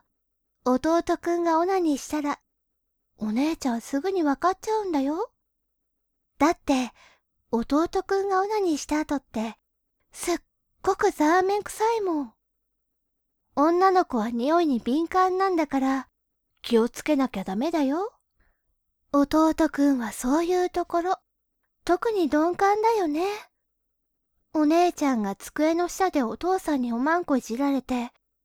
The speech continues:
発情しきったメスの匂いプンプンさせているのに、何も気づいてなかったでしょ？足を目いっ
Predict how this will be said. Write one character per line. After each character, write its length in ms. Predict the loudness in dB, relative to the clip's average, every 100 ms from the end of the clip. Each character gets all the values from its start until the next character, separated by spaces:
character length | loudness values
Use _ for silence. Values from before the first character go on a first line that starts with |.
| _ _ _ _
発 340 | -4 -2 -2
情 220 | 0 0
し 100 | 0
き 140 | -4 -6
っ 40 |
た 180 | -4 -4
メ 160 | -2 -4
ス 140 | -4
の 120 | -2
匂 220 | 0 0
い 80 | 0
プ 180 | 0 -4
ン 80 | -2
プ 140 | -2
ン 60 | -2
さ 140 | -2
せ 140 | -4 -2
て 200 | -2 -2
い 40 |
る 100 | -2
の 120 | 0
に、 280 | 0 0 -4 _ _ _ _ _ _ _ _ _
何 280 | -4 -2 0
も 120 | 0
気 140 | 0 0
づ 140 | 2
い 80 | 2
て 120 | 0
な 160 | -2 -2
か 100 | -2
っ 20 |
た 120 | 0
で 80 | -2
し 140 | -2 -6
ょ？ 180 | -8 -10 _ _ _ _ _ _ _ _ _ _ -2
足 320 | -2 2 2
を 120 | 2
目 320 | 2 2
い 40 |
っ 20 | 2